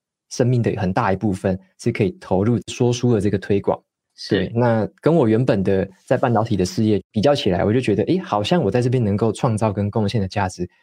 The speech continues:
Speaker 1: 更加的独特，而且我在做的时候，我也感觉更投入、更有热情，
Speaker 2: 对。
Speaker 1: 对，更有乐趣。所以
Speaker 2: 对。
Speaker 1: 就渐渐的那个路就，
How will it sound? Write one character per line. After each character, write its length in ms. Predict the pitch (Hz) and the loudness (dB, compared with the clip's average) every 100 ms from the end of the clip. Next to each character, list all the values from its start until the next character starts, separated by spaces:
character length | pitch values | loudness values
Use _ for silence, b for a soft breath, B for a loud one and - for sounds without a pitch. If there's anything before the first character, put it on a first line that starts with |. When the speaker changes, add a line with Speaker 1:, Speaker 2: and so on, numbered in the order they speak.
| _ - | _ -4
Speaker 1:
更 160 | 123 | -2
加 140 | 110 104 | 0 0
的 80 | |
独 220 | 95 90 92 | -2 -4 -4
特， 240 | - 101 - _ _ - | -2 -2 -6 _ _ -2
而 100 | 147 | 2
且 120 | 165 | 2
我 80 | 98 | 2
在 100 | 120 | 2
做 220 | 147 117 | 2 2
的 60 | |
时 100 | 95 | 2
候， 140 | 104 107 | 0 2
我 100 | 104 | 2
也 60 | |
感 140 | 117 98 | 0 -2
觉 120 | 92 | -2
更 180 | 120 107 | -2 -4
投 260 | - 92 | -4 -4
入、 200 | 92 98 - _ _ | -2 -2 -6 _ _
更 100 | - | -2
有 100 | 113 | 0
热 200 | 185 220 | 2 2
情， 140 | 196 - | 0 -2
Speaker 2:
对。 160 | 185 139 _ _ _ | -4 -10 _ _ _
Speaker 1:
对， 100 | 95 | -2
更 100 | 92 | 0
有 80 | 95 | 0
乐 140 | 95 95 | 0 -2
趣。 280 | - 95 - _ _ | -4 -8 -10 _ _
所 120 | - | -2
以 80 | 101 | 0
Speaker 2:
对。 200 | 160 143 143 _ _ | 0 -4 -6 _ _
Speaker 1:
就 140 | 120 120 | -4 -2
渐 180 | - 131 | 0 2
渐 160 | 117 117 | 2 2
的 80 | |
那 100 | 104 | 2
个 80 | 110 | 2
路 160 | 104 110 | 2 2
就， 200 | 104 | 2